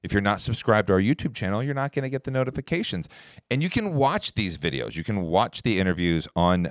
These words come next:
Nashville. I think I have a hundred and fifty-two videos posted on our YouTube page. So if you wanna see what these look like live, please feel free to jump in and go back and listen to some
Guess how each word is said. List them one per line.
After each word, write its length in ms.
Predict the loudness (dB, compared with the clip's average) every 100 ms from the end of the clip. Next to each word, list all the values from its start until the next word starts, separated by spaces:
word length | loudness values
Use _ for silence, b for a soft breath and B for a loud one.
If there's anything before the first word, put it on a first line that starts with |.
| -4
Nashville. 380 | -2 -2 -2 -2
I 20 |
think 160 | 0 2
I 40 |
have 100 | 2
a 60 | 0
hundred 380 | -2 -2 0 0
and 120 | -2
fifty-two 640 | -2 -2 -2 -6 -2 -2 0
videos 440 | 0 2 0 -2 -2
posted 480 | -2 0 -2 -2 b b b b 2
on 260 | 4 4 2
our 160 | 2
YouTube 440 | 2 0 -2 -4 -4
page. 240 | -4 -4
So 60 | -4
if 80 | -4
you 80 | -2
wanna 160 | -2
see 180 | -2 -2
what 140 | 0
these 180 | -2 -4
look 160 | -4 -2
like 180 | -2 0
live, 400 | 2 2 0 -4 b b b _ -12
please 380 | 0 2 2 -2
feel 180 | -4 -4
free 140 | -4
to 100 | -6
jump 320 | -6 -8 -4
in 240 | -6 -6 -10 _ _ _
and 160 | -12 0
go 160 | 2 2
back 420 | -2 -4 -4 -6
and 140 | -4
listen 260 | -6 -6 -8
to 60 |
some 240 | -6 -8